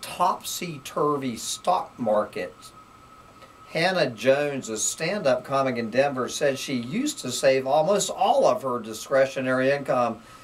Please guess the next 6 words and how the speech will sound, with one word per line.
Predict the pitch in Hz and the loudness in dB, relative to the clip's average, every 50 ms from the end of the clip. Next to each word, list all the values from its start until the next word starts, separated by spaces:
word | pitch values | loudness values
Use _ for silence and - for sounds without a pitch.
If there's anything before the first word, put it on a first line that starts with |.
| - - - | -20 -20 -18
She | - - - 208 226 | -14 -10 -6 -6 -2
was | 233 233 185 139 139 | 0 0 0 2 2
a | 131 120 | 2 2
thrift | - - - - 160 180 226 240 233 - - | 0 -6 -10 -8 0 2 2 2 2 -2 -6
shop | - 180 160 - - - - - - 151 147 143 - - - - | -10 -10 -10 -8 -8 -8 -8 0 2 2 2 2 0 -2 -4 -8
regular | 127 117 123 135 147 156 147 143 147 139 139 139 139 139 135 | -4 2 4 4 4 4 0 -2 0 4 4 6 4 4 2